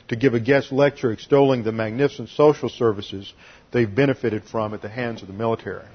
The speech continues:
Finally, I find it humorous that academics like yourselves who indoctrinate our youth with the dogma of positive tolerance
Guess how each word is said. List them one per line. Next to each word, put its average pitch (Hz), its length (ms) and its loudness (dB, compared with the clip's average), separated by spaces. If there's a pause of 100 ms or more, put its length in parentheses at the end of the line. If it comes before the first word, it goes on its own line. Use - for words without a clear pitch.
(1080)
Finally, 156 260 6
I 135 40 4
find 139 200 2
it 123 80 0
humorous 160 360 2
that 123 100 -2
academics 143 560 0
like 131 160 2
yourselves 131 560 4
who 131 160 2
indoctrinate 131 540 2
our 110 80 2
youth 135 280 2
with 120 140 -2
the 110 60 -6
dogma 120 480 4
of 104 160 -6
positive 131 420 0
tolerance 120 580 0